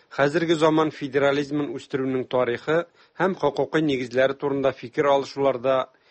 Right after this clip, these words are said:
үзәк белән төбәкләр арасында бюджет ара мәсьәләләрне дә, шулай ук Мәскәү белән төбәкләр арасында үзара социаль җаваплылыкны бүлү проблемаларын тикшерүләр дә була дип әйтелде.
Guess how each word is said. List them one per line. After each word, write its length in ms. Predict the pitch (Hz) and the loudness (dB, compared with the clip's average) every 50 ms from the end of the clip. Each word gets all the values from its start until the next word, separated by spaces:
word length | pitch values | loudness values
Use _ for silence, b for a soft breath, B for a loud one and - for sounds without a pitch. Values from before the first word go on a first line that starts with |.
| _ - | _ -10
үзәк 320 | 127 120 120 165 180 - - | -8 -4 0 0 -2 0 0
белән 240 | 165 170 170 156 160 | -2 -2 -2 -2 -2
төбәкләр 480 | - 135 135 135 - - 156 160 151 147 | -4 -2 -2 -2 -2 0 -2 0 2 2
арасында 460 | 143 143 143 - - 143 135 135 139 123 | 2 2 0 0 -2 -4 -2 -2 -2 -2
бюджет 440 | 117 123 127 117 127 151 160 160 160 | -2 -6 -10 -6 -4 -4 -4 0 0
ара 140 | 143 139 139 | 2 2 2
мәсьәләләрне 760 | 131 127 123 - - 131 123 123 123 127 127 120 127 131 | 0 -2 -4 -2 0 0 0 0 0 -2 0 0 -2 -4
дә, 200 | 117 117 131 131 127 - _ _ _ _ _ _ | -2 0 0 0 0 -2 _ _ _ _ _ _
шулай 420 | - - 131 123 127 127 131 139 | -14 -8 -4 -2 0 2 4 4
ук 180 | 156 170 - _ _ _ _ | 2 2 -2 _ _ _ _
Мәскәү 420 | - 123 135 127 - - 175 180 | -6 -4 -4 -4 -2 0 0 0
белән 240 | 170 175 180 185 180 | 0 2 0 0 0
төбәкләр 480 | - - 131 123 131 - - 160 175 165 | -2 -4 -2 -2 -2 -2 0 0 0 0
арасында 640 | 147 131 139 131 127 127 - 123 120 120 143 160 156 - | 2 0 0 0 0 -2 -4 -8 -6 -2 0 0 0 -2
үзара 380 | - 147 147 143 160 160 175 165 | -4 -8 -4 -2 0 0 0 0
социаль 480 | - - 139 139 - - 147 151 156 143 | 0 -2 -6 -6 -4 -2 -2 0 0 0
җаваплылыкны 720 | 131 139 135 135 131 - 135 131 131 131 - 139 143 147 | 0 0 0 0 0 -2 -4 -4 -4 -4 -4 -4 -6 -6
бүлү 220 | 135 135 135 147 139 | -4 -4 -6 -6 -6
проблемаларын 680 | - 143 131 131 123 123 139 135 139 139 139 135 131 120 | -4 -2 0 0 0 -2 -4 -2 -2 0 0 0 -2 -4
тикшерүләр 540 | - 123 - - - 127 127 127 127 123 117 | -10 -16 -16 -14 -12 -8 -6 -4 -4 -2 -2
дә 80 | 127 127 | -2 -2
була 220 | 113 123 131 127 110 | -2 -2 -2 -2 -2
дип 140 | 120 120 123 | -2 -4 -4
әйтелде. 460 | 123 120 - 120 120 113 120 123 120 | -4 -6 -6 -10 -8 -4 0 0 0